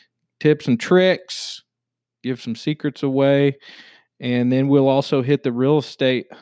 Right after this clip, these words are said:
world and give some tips and tricks, some info, some reports, answer any questions on that stuff. My co-host is going to be Bryce Bechtel,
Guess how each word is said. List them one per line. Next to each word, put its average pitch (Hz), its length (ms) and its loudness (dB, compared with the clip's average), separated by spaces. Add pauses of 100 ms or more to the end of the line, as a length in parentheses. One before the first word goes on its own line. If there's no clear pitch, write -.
(240)
world 131 720 0 (540)
and 120 260 -2
give 120 180 -2
some 120 200 -4
tips 120 260 -6
and 117 140 -8
tricks, 117 380 -2
some 110 120 -6
info, 110 380 -6
some 107 200 -10
reports, 104 800 -8
answer 107 400 -8 (200)
any 120 400 2
questions 110 600 -4
on 104 160 -2
that 107 240 -4
stuff. - 360 -10
My 107 160 -4
co-host 147 760 -4
is 110 100 -14
going 120 260 -8
to 107 60 -16
be 110 100 -6
Bryce 113 320 -2 (100)
Bechtel, 147 360 0